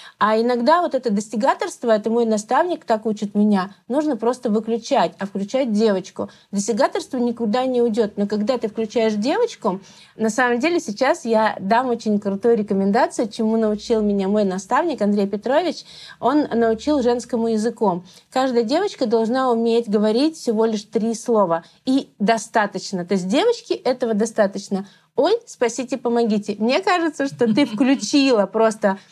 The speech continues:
э, твоей клиентке вот это «вкл», девочка, да, и ведь реально, когда ты включаешь женские свои качества, те, которые нам по природе даны, это очень важно. Когда мы от них отклоняемся, и когда мы идём не по природе,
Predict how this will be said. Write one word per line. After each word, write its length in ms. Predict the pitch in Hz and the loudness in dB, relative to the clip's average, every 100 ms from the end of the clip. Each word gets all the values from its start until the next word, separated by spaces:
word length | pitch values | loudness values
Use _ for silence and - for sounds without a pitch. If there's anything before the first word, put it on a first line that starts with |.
| _ - | _ -6
э, 220 | 208 214 | 0 2
твоей 420 | 208 220 240 233 | 2 2 4 2
клиентке 640 | 214 214 214 269 440 466 254 | 0 0 2 2 0 0 -2
вот 140 | 220 | 0
это 180 | 240 226 | 0 -2
«вкл», 440 | 208 - 320 403 - _ | -4 0 2 2 -2 _
девочка, 680 | 185 202 220 190 - - 156 - - - | 0 2 4 2 -4 -10 -12 -12 -14 -2
да, 260 | 233 320 - | 2 2 0
и 300 | - 269 254 - | 0 2 2 2
ведь 220 | 208 254 214 | 0 0 2
реально, 480 | 233 247 392 370 | 4 4 4 0
когда 300 | 233 220 233 | -2 0 0
ты 80 | 247 | 0
включаешь 560 | 220 247 233 262 233 233 - | -4 -4 -2 0 0 -2 -4
женские 580 | 202 269 262 - 208 | 0 0 -2 -4 -4
свои 220 | 202 214 208 | -2 -2 0
качества, 480 | 262 359 330 - | 0 0 -4 -4
те, 180 | 208 269 | -2 -2
которые 360 | 269 254 240 226 | -2 -2 0 2
нам 200 | 233 220 | 2 0
по 160 | 214 233 | 0 0
природе 520 | 233 220 247 233 196 | 2 2 2 2 2
даны, 480 | 185 208 233 349 466 - - - | 2 4 2 0 -4 -12 -18 -4
это 340 | 220 233 - _ - | -2 0 -2 _ 0
очень 480 | 262 247 - 202 190 | 0 0 0 2 4
важно. 420 | 196 180 165 165 - _ | 2 0 -6 -10 -12 _
Когда 320 | 220 202 285 | 0 2 4
мы 160 | 302 269 | 4 2
от 280 | - 220 214 | 0 -2 0
них 240 | 269 269 | 0 0
отклоняемся, 880 | - 202 - 214 240 311 381 302 - | -2 -4 0 2 2 2 2 0 -2
и 200 | 180 - | -4 -2
когда 280 | 208 220 262 | -2 0 0
мы 200 | 254 226 | 0 2
идём 340 | 208 226 202 | 2 4 4
не 120 | 226 254 | 4 2
по 140 | 214 | -2
природе, 800 | 208 196 190 226 339 381 214 | -2 -2 0 2 0 0 -2